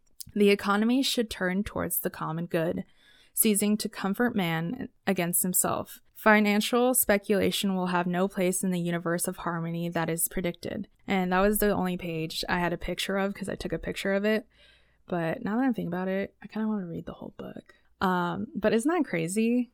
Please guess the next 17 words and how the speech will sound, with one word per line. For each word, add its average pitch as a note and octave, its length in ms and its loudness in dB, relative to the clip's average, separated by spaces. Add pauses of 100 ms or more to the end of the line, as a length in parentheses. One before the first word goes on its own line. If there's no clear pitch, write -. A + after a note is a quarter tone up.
(240)
Was F#3+ 160 0
he G#3+ 100 -4
trying F#3 380 0
to G#3+ 80 2
tell G3+ 220 -2
us G3 160 0
to F#3+ 80 -4
wake F3 240 0
up F3+ 180 0
to - 140 -2
unity F3 420 0
consciousness G3 880 0 (840)
before F3+ 380 0
shit G3+ 260 0
hits G#3+ 220 0
the G#3+ 100 0
fan? A#3 440 -2